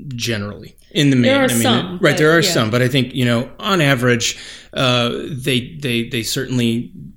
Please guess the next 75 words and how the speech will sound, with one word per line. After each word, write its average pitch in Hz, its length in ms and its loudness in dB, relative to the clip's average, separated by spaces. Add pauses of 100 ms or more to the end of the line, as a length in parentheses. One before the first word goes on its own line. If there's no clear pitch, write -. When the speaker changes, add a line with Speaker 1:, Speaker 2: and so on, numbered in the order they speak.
(140)
Speaker 1:
don't 123 200 -6
come 120 140 -6
close 113 300 -8
to, 127 100 -6
like, 107 240 -8
Penn, 82 300 -12 (240)
okay, 110 260 -6
and 107 80 -4
places 277 220 -2
Speaker 2:
No, - 200 -2
Speaker 1:
like 214 40 -2
Speaker 2:
and 247 80 0
I 269 60 4
Speaker 1:
that. 302 60 2
Speaker 2:
would 285 140 0
never, 233 420 -2
I 226 100 -4
mean, 233 200 -4
most 294 300 2
institutions 214 640 -6
don't 185 340 -8
come 196 180 -8
close 180 260 -4
to - 100 -10
Ivy 160 240 -6
League 160 200 -6
Speaker 1:
Uh, - 40 -6 (160)
Speaker 2:
institutions, 175 400 -4
Speaker 1:
right. 127 200 2
I 123 40 2
mean, 139 140 4
Speaker 2:
yeah. 139 60 4
Speaker 1:
it's 123 120 0
ridiculous 147 440 0 (120)
to - 80 -6
kind 151 140 -6
of 127 40 0
make 131 140 -2
that 127 80 -2
Speaker 2:
Yeah. 202 100 0
Speaker 1:
comparison, 170 340 2
but 143 80 4
I 143 60 6
guess 143 160 4
in 139 140 2
general, 139 520 2
you 139 60 0
know, 127 180 2
when 127 140 0
I 131 120 0
think 135 220 -4
about 120 360 -4
the 123 100 -4
degree 123 280 -4
to 123 40 0
which 117 220 -4
the 123 80 -2
narrative 123 340 0
is 110 80 -6
being 113 240 -6
driven 123 320 -4
by 110 120 -8
things 113 280 -12
like 104 140 -16
the 113 80 -14
U 107 100 -10
S 104 160 -12
News 110 160 -12
World 104 220 -12
Report, 185 300 0
which 214 120 4
you 170 60 0
Speaker 2:
Yeah. 156 80 -2
Speaker 1:
mentioned 151 320 -2
earlier, 139 400 -2